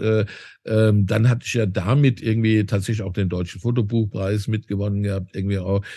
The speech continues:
weil ich merkte, da hatte ich aber noch sehr immer ein Bild auf der rechten Seite, sehr stringent, sehr st-, letztlich da wieder streng,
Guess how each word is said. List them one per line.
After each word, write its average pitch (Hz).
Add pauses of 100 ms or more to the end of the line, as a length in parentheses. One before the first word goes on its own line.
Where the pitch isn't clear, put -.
(200)
weil 127
ich 117
merkte, 131
da 90
hatte 135
ich 131
aber 123
noch 120
sehr 120
immer 117
ein 101
Bild 113
auf 107
der 92
rechten 107
Seite, 95
sehr 92
stringent, 95
sehr 92
st-, 90
letztlich 107
da 98
wieder 98
streng, 110